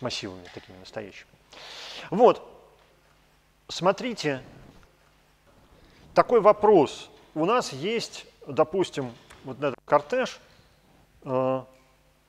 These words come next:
чем отличается вот такая конструкция от вот такой конструкции? Вопрос.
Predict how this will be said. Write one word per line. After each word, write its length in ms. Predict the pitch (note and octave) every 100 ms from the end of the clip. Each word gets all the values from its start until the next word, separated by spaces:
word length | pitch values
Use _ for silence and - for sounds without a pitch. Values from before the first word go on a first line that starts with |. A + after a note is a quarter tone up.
| _ _ _ _ _ _ _ _ _ _ _ _ _ _ _ _ _ _ _ _ _ _ _ _ _ -
чем 260 | - - A3
отличается 880 | E3 E3 - G#3 C#3+ - B2 A#2 - -
вот 220 | C#3 -
такая 260 | F#3 C#4 C4+
конструкция 680 | G3+ E3+ - C3+ - - G2+ - _ _ _ - - - - - -
от 140 | F#3
вот 180 | G3+ -
такой 260 | A3 G#3+
конструкции? 600 | - A#2+ - G#2 F#2 - - - _ _ _ _ _ _ _ _ _ - - - _ - - - -
Вопрос. 500 | D3 F3 C#3 G2+ -